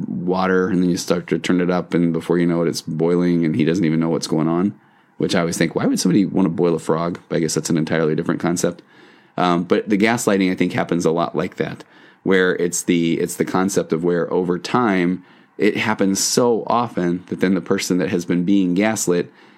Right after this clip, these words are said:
just feels like this is normal and that everybody else in their relationships is going through this too. That's the part that breaks my heart as a marriage therapist. When I'm doing couples therapy, and I, and I'll talk about this often, um, you know, my, my modality of choice is emotionally focused therapy, this E F T,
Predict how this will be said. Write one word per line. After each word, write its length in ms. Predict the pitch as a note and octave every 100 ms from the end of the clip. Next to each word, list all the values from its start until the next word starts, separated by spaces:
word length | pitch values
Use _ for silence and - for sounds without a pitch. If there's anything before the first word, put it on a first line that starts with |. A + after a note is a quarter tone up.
| -
just 220 | F#2+ -
feels 260 | G2 F2+ F2
like 160 | C#2
this 200 | - G2
is 160 | E2 D#2
normal 480 | D#2+ F#2 F#2 D2 -
and 100 | E2
that 140 | E2 -
everybody 400 | F2+ G2 F#2+ F#2
else 220 | G2+ -
in 80 | F#2
their 140 | G#2
relationships 640 | A#2+ F#2 F#2 F2 E2+ E2+ F2
is 80 | F#2
going 200 | F2 E2+
through 140 | E2+
this 160 | D#2+ -
too. 320 | - A2 F#2+ - - - -
That's 280 | A2 B2+ -
the 60 |
part 200 | - G2+
that 80 | F2
breaks 260 | F2+ F2+ -
my 80 |
heart 200 | F2+ F#2+
as 100 | F2
a 40 | E2
marriage 320 | F#2 G#2 F#2
therapist. 420 | - - - -
When 80 | F2+
I'm 180 | G2+ G#2+
doing 180 | G#2 F#2+
couples 320 | A#2+ - G#2
therapy, 480 | G2 F#2 F2 F2 E2+ - _
and 140 | F#2+ F#2
I, 60 |
and 120 | D#2
I'll 100 | F#2
talk 200 | - A2+
about 140 | G2+ C#2+
this 160 | F2
often, 440 | G2 A2+ - D#2+ - - - _
um, 480 | E2 F2 F2 F2 F2 -
you 160 | E2+
know, 120 | F2
my, 260 | E2 F2 F2
my 160 | - F2+
modality 560 | F2 E2+ G#2+ A2 G2+
of 80 | F2+
choice 400 | - A2 F#2+ -
is 140 | F2+
emotionally 420 | E2+ F2 G2 F2+ E2+
focused 380 | F#2 G2 F#2
therapy, 340 | - F#2 E2 E2
this 160 | D#2+ -
E 120 | F#2+
F 160 | F#2
T, 340 | - A2 F2+